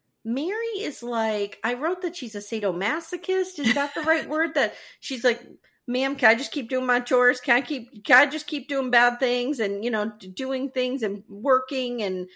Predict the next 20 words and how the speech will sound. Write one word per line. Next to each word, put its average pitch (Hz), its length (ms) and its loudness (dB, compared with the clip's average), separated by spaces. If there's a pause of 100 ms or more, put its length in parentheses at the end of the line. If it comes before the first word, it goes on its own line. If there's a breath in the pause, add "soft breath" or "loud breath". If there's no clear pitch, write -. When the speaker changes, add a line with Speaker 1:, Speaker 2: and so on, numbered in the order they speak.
(160 soft breath)
Speaker 1:
punishing 277 480 2
myself? 240 460 4
Speaker 2:
I 370 60 8
just 359 100 -4 (120)
Speaker 1:
Please, 262 180 -2
Speaker 2:
feel 359 120 6
Speaker 1:
please, 359 60 6
Speaker 2:
like 359 260 8
Speaker 1:
please." 226 120 6
Speaker 2:
Mary's 214 440 8
not 202 220 6
having 170 260 6
this 170 180 0
apology. 135 600 0
Like, 175 180 -2
she's 208 220 -4
just 233 160 -2
not 226 160 6
having 185 260 0
it. - 220 -8